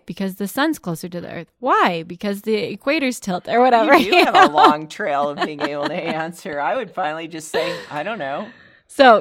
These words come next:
Speaker 1: yes, I sometimes
Speaker 2: That's a
Speaker 1: I say,
Speaker 2: great question.
Speaker 1: "I don't know.
Speaker 2: That's
Speaker 1: Why
Speaker 2: a
Speaker 1: do you
Speaker 2: great
Speaker 1: think?"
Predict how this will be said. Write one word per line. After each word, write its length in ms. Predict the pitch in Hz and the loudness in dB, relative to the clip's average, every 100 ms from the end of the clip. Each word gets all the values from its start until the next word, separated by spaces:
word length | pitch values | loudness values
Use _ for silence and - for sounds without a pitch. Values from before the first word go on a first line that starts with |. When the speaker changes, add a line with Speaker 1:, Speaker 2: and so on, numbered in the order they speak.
| 175 | 6
Speaker 1:
yes, 300 | 240 190 190 | 4 4 2
I 160 | 226 | 0
sometimes 480 | 220 247 226 233 247 | 2 2 4 4 6
Speaker 2:
That's 180 | 254 - | 6 6
a 20 | |
Speaker 1:
I 40 | |
say, 140 | 240 220 | 6 4
Speaker 2:
great 80 | - | 2
question. 280 | - 208 226 | 4 8 8
Speaker 1:
"I 40 | |
don't 200 | 247 269 | 8 6
know. 280 | 403 440 226 | 6 6 6
Speaker 2:
That's 60 | 196 | 4
Speaker 1:
Why 100 | 220 | 4
Speaker 2:
a 40 | |
Speaker 1:
do 60 | 254 | 6
you 100 | 311 | 6
Speaker 2:
great 160 | 349 | 4
Speaker 1:
think?" 120 | 262 | 2